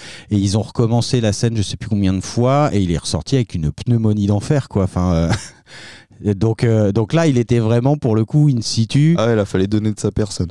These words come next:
Speaker 1: Mais en studio, donc, euh, on a recréé un décor autour de lui, les baraques, et cetera, euh, les, euh, la rue pavée, euh, machin. Ça se voit absolument, enfin, ça se,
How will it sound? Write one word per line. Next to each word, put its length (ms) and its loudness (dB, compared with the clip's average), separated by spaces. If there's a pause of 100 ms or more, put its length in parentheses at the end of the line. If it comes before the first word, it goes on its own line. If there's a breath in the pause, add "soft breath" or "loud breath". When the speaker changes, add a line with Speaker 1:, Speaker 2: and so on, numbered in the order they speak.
Speaker 1:
Mais 420 2
en 120 4
studio, 560 2
donc, 260 -2
euh, 180 2
on 140 0
a 100 2
recréé 480 2
un 140 2
décor 340 0
autour 280 0
de 100 0
lui, 420 4
les 140 2
baraques, 540 0
et 100 -2
cetera, 720 0
euh, 300 2
les, 260 0
euh, 360 -2 (120)
la 160 0
rue 140 2
pavée, 540 0
euh, 460 -2
machin. 380 -2
Ça 180 0
se 80 -4
voit 240 -2
absolument, 520 -2
enfin, 180 -4 (440 soft breath)
ça 100 -2
se, 120 -6